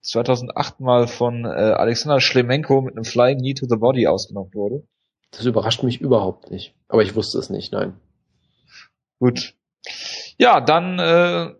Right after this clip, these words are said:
Speaker 1: schließen wir das an dieser Stelle auch ab. Hast du noch irgendwas, Jonas? Ich glaube, ich
Speaker 2: Ich
Speaker 1: habe
Speaker 2: bin soweit durch, nee.
Speaker 1: alles geredet, was ich mir hier aufgeschrieben habe. Gut, dann hoffen wir, euch hat die Ausgabe gefallen. Wünschen euch alle einen guten Start in die Woche. Nächste Woche wird's dann wahrscheinlich die Live-Show geben.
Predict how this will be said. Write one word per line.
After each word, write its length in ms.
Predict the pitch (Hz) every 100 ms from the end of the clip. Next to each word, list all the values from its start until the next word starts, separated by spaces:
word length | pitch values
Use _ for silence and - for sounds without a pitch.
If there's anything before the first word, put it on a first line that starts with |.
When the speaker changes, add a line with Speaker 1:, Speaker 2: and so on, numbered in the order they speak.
| _ _ _ _
Speaker 1:
schließen 380 | - - 135 139
wir 60 | 135
das 120 | 127
an 100 | 120
dieser 220 | 123 127
Stelle 240 | 120 120 98
auch 120 | 107
ab. 280 | - 139 - -
Hast 300 | - 156 -
du 40 | 131
noch 160 | 113
irgendwas, 400 | 101 104 101 92
Jonas? 480 | - 98 92 90 - -
Ich 100 | -
glaube, 220 | 113 117
ich 80 | 151
Speaker 2:
Ich 40 |
Speaker 1:
habe 320 | 135 113 110 _ _ _
Speaker 2:
bin 240 | 123 123 120
soweit 440 | 110 98 92 -
durch, 320 | 107 90 -
nee. 200 | - 120 _ _ _
Speaker 1:
alles 320 | 117 120 117 -
geredet, 340 | 110 117 110
was 200 | 107 107
ich 100 | 107
mir 80 | 110
hier 160 | 104 -
aufgeschrieben 480 | - - - 113
habe. 280 | 113 113 110 - - - - -
Gut, 180 | 139 127
dann 160 | 123 127
hoffen 240 | 165 160
wir, 160 | 147 117
euch 180 | 123
hat 100 | 127
die 80 | 123
Ausgabe 380 | 82 127 123 113
gefallen. 500 | 113 - 123 139 160 _ _ _ _ _
Wünschen 300 | 117 123 131
euch 180 | 113 110
alle 140 | 98 85
einen 200 | 98 117
guten 160 | -
Start 240 | 123 113 113
in 60 |
die 80 | 117
Woche. 240 | 120 135
Nächste 440 | 123 123 147 170 143
Woche 160 | 135
wird's 120 | 120 123
dann 100 | 117
wahrscheinlich 320 | 117 123 120
die 80 | 110
Live-Show 580 | 107 131 - 123 127
geben. 400 | 120 127 131 135